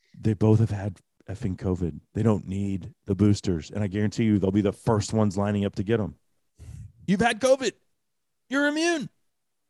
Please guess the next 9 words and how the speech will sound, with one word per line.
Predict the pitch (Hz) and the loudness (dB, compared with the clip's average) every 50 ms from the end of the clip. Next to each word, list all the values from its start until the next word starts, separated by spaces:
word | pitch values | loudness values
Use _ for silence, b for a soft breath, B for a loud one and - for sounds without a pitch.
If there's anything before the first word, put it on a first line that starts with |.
| _ _ _ _ _ _ | _ _ _ _ _ _
Get | - 294 311 - | -4 -2 0 0
your | 320 247 | 0 4
head | - 294 302 320 | 4 6 6 6
out | 311 302 | 4 4
of | 285 | 2
your | 285 269 277 | 2 2 2
ass. | 320 370 370 - 185 - - - - _ _ _ _ _ _ _ _ _ _ _ _ _ _ _ _ _ _ _ _ _ _ _ _ _ _ _ _ | 2 2 0 0 -2 -6 -8 -12 -14 _ _ _ _ _ _ _ _ _ _ _ _ _ _ _ _ _ _ _ _ _ _ _ _ _ _ _ _
No, | - 98 120 | -8 -6 -6
no. | 123 131 127 123 117 113 104 107 | -6 -6 -6 -8 -10 -12 -14 -18